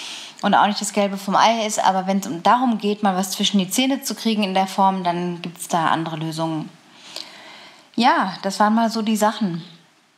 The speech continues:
Ich glaube, dann schließe ich jetzt an dieser Stelle auch.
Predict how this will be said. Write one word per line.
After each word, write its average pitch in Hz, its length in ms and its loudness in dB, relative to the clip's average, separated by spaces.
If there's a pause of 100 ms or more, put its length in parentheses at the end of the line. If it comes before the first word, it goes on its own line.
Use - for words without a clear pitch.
(640)
Ich 214 160 -2
glaube, 208 260 2
dann 196 100 -2
schließe 254 280 0
ich 277 60 0
jetzt 294 180 0
an 262 80 2
dieser 269 220 2
Stelle 262 480 4
auch. - 400 -4